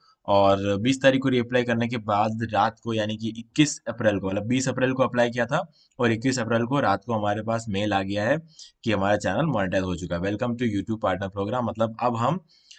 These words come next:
यहाँ पर आ चुके हैं YouTube Partner Program, यानी कि वाईपीपी एप्लीकेशन के अंदर हम लोग आ चुके हैं। और मैं आपको मेल भी चेक करा देता हूँ, यहाँ पर हमारे पास मेल आ गया है। ये आया था, आ, यहाँ पे बारह बज के, मतलब रात को बारह बजे बाद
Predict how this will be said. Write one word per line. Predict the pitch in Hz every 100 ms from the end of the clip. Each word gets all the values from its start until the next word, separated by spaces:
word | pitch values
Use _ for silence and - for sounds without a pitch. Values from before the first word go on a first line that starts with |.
| - _ -
यहाँ | 107 107
पर | 120
आ | - 107 117
चुके | 117 120
हैं | 127
YouTube | 113 107 120 113
Partner | 101 107
Program, | 107 110
यानी | 110 107 110
कि | 110
वाईपीपी | 101 104 113 113 117 117
एप्लीकेशन | 104 113 107 104 113
के | 107
अंदर | 107 104
हम | 104 104
लोग | 107 107 90
आ | 110
चुके | 117 117
हैं। | 120 147 175 - - - 92
और | 92 95 98
मैं | 98 101
आपको | 95 104
मेल | 98 101
भी | 113
चेक | 110
करा | 110 104
देता | 104 117
हूँ, | 113
यहाँ | 98 104
पर | 110
हमारे | 104 104
पास | 104 104
मेल | 104 104
आ | 98
गया | 98 101
है। | 147 160 _ _ 110
ये | 113 117
आया | 113 110 110
था, | 123 160 175 _ _ _
आ, | 101 104 101 104
यहाँ | 98 95 117
पे | 113 120 117 107
बारह | 101 117 123
बज | 120 -
के, | 120
मतलब | 113 151 160 - _ _ _ _ _ _ - -
रात | 120 127 -
को | 135 160 107
बारह | 107 113
बजे | 113 113
बाद | 110 131 160